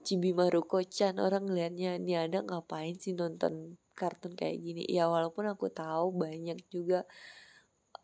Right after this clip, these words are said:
eh, orang-orang masih nonton anime, tapi kan anime beda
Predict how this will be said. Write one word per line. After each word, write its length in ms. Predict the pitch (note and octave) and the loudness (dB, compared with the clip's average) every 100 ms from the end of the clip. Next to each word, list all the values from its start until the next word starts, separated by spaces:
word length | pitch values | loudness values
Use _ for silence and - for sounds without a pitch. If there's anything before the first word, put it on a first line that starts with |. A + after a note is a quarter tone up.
| _ _ - | _ _ -4
eh, 200 | E3+ E3 | -2 -2
orang-orang 480 | E3+ E3 E3+ G3 F#3+ | -2 -2 0 2 0
masih 160 | - | -4
nonton 400 | E3+ D#3+ D#3+ D#3+ | -4 -2 -2 -2
anime, 480 | D#3+ D#3+ F3 F3 D#3 | -4 -6 -6 -4 -2
tapi 240 | D#3 D#3 F#3 | -4 -4 -2
kan 240 | G3+ - | -2 -4
anime 480 | E3+ D#3+ E3 F#3 F#3 | -8 -8 -6 -4 -2
beda 320 | E3 D#3 D3+ | -2 0 0